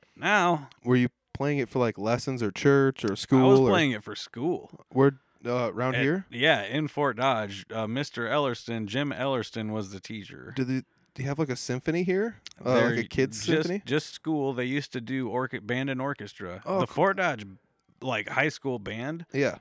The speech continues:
Speaker 1: is actually pretty damn good. Like, they've been good for a, a long time.
Speaker 2: Oh, yeah. I just didn't realize you guys had an orchestra
Speaker 1: Yeah,
Speaker 2: here.
Speaker 1: there used to be.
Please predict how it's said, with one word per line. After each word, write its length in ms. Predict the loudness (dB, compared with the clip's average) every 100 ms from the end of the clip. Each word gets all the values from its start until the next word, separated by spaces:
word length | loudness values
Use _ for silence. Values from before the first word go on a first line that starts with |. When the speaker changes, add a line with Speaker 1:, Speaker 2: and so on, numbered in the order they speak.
| _
Speaker 1:
is 160 | -8 -4
actually 340 | -4 -4 -8
pretty 240 | -8 -8 -8
damn 300 | -8 -10 -8
good. 220 | -4 -2
Like, 240 | 0 -2 -2
they've 180 | -2 -2
been 200 | -2 -4
good 240 | -4 -6
for 340 | -6 -6 -6 -8
a, 40 | -6
a 300 | -4 -4 -4
long 400 | -4 -4 -4 -6
time. 300 | -12 -18 -10 0
Speaker 2:
Oh, 100 | 2
yeah. 240 | 4 0 -2
I 60 |
just 180 | 0 0
didn't 180 | 0 0
realize 300 | 0 0 0
you 60 | -4
guys 100 | -4
had 120 | -4
an 60 | 0
orchestra 480 | 0 -2 -10 -6
Speaker 1:
Yeah, 160 | -4 -4
Speaker 2:
here. 80 | -2
Speaker 1:
there 140 | -4
used 380 | -4 -4 -6 -8
to 60 | -10
be. 320 | -8 -10 -6